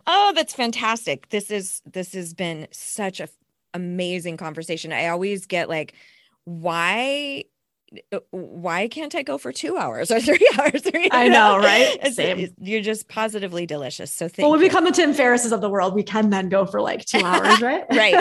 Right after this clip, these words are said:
Speaker 2: <laughs>
Speaker 1: right. Oh my gosh. Well, thank you for taking the time out from your very busy potty training.
Speaker 2: <laughs>
Speaker 1: I'm glad I caught you at such a good time. And, um, I just adore you, my friend. Thank you for sharing your insights.
Speaker 2: Thank you so much for having me, Amy. This was great.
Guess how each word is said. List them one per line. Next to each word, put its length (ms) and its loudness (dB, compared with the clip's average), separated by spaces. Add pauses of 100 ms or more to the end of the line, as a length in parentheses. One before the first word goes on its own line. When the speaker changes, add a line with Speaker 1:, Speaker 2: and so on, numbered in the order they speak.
(160)
Speaker 2:
<laughs> 80 -
Speaker 1:
right. 340 2 (680)
Oh 240 2
my 120 2
gosh. 340 0
Well, 300 2 (160)
thank 220 -2
you 100 0
for 100 -6
taking 320 -4
the 100 -4
time 360 -4
out 320 0
from 180 -4
your 140 -2
very 320 0
busy 460 -4
potty 360 -4
training. 500 -6
Speaker 2:
<laughs> 840 -4
Speaker 1:
I'm 140 -4
glad 600 0
I 80 2
caught 380 2
you 260 4
at 240 2
such 220 -6
a 40 -2
good 200 -2
time. 420 0 (120)
And, 460 -2
um, 360 -4
I 60 -6
just 200 -10
adore 240 -6
you, 100 -8
my 120 -12
friend. 220 -14
Thank 180 -14
you 40 -12
for 120 -16
sharing 320 -14
your 100 -16
insights. 300 -16
Speaker 2:
Thank 180 -10
you 60 -12
so 100 -10
much 180 -10
for 80 -12
having 240 -8
me, 100 -10
Amy. 100 -12
This 160 -14
was 100 -10
great. 220 -10